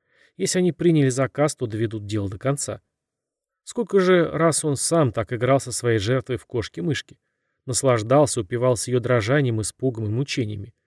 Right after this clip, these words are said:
Не стоило, конечно, этого делать, но да кто же знал? У каждого человека в сердце существует свой собственный голос, который прощает его за все, какими бы страшные грехи он ни творил. Он никогда не рассчитывал, что его простят, но наивно полагал, что в городе к нему должны будут относиться чуточку лучше.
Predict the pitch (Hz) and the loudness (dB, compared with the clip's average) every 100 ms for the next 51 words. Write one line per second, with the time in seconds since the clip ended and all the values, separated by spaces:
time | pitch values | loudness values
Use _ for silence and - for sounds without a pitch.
0 | _ _ _ _ 135 131 - 180 110 117 | _ _ _ _ -6 -4 4 4 4 -2
1 | 113 - 104 110 117 180 147 - 117 110 | -4 -6 -10 -10 -4 0 0 0 -6 -6
2 | - 123 104 107 156 170 _ _ _ _ | -8 -6 -4 -4 -6 -6 _ _ _ _
3 | _ _ _ 170 202 180 175 - 170 165 | _ _ _ -2 0 0 0 0 4 4
4 | 151 131 - 165 170 131 - - 127 - | 2 -2 -2 0 0 -2 -8 -6 -6 -6
5 | 151 143 - 135 117 - 143 - 131 135 | 0 0 0 -2 -2 -4 -6 -4 -4 -2
6 | 170 139 98 - _ _ _ - 131 117 | 2 2 2 -8 _ _ _ -8 -4 -4
7 | 123 123 - 127 117 120 110 113 - - | -2 -2 0 -2 -2 -4 -2 -4 -4 0
8 | 143 104 - 117 104 - 117 - 117 117 | 0 -2 -8 -6 -6 -4 -4 -4 -6 -6
9 | 117 - 113 110 104 143 135 98 _ _ | -6 -4 -4 -4 -4 -6 -6 -8 _ _
10 | _ _ _ _ _ _ 196 208 214 202 | _ _ _ _ _ _ -2 0 2 2
11 | 190 180 170 160 - 196 - 117 - 117 | 2 2 2 2 -2 -4 -4 -4 -4 -6
12 | 107 120 131 - 104 - 131 139 147 135 | -4 -4 -6 -6 -10 -6 -4 2 2 2
13 | 135 139 135 135 151 143 - 120 104 127 | 0 0 0 2 2 0 -2 -6 -2 0
14 | 127 113 - 117 113 113 110 113 117 - | 0 -4 -6 -4 -2 -2 -2 -4 -6 -8
15 | 110 117 - 113 117 - 104 - - 147 | -6 -4 -4 -8 -12 -10 -12 -12 -10 -4
16 | 151 - - | -4 -4 -14